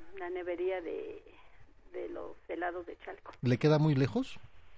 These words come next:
Speaker 1: Son como a veinticinco minutos.
Speaker 2: ¿Y, y es, y es feliz ir por una paleta de hielo?
Speaker 1: Me encanta.
Speaker 2: ¿Sí?
Speaker 1: Claro.
Speaker 2: ¿Se siente feliz?
Speaker 1: Bastante.
Speaker 2: Ah, muy bien. ¿Quiere participar en Tripas de Gato?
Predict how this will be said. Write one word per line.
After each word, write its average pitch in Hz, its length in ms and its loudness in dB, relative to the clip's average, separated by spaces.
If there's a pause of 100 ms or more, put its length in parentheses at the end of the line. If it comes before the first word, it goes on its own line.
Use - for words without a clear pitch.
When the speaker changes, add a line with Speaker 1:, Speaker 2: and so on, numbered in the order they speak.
(720)
Speaker 1:
Son 233 120 -4
como 214 280 -2
a 180 420 0
veinticinco 180 520 -4
minutos. - 380 -4 (340)
Speaker 2:
¿Y, - 240 4
y 185 40 12
es, 202 140 6
y 170 320 4
es 208 100 4
feliz 185 440 2 (100)
ir 170 220 0
por 151 140 2
una 165 280 6
paleta 139 360 2
de 143 100 2
hielo? 196 320 0 (920)
Speaker 1:
Me - 100 -4
encanta. 190 420 -4 (220)
Speaker 2:
¿Sí? 196 380 8 (960)
Speaker 1:
Claro. 220 340 -4 (520)
Speaker 2:
¿Se 110 200 0
siente 147 280 4
feliz? 185 480 2 (1400)
Speaker 1:
Bastante. 104 480 -4 (200)
Speaker 2:
Ah, 87 200 -2
muy 107 180 4
bien. 117 200 6 (200)
¿Quiere 131 200 6
participar 131 640 4
en 127 100 6
Tripas 127 320 4
de 147 80 6
Gato? 202 280 4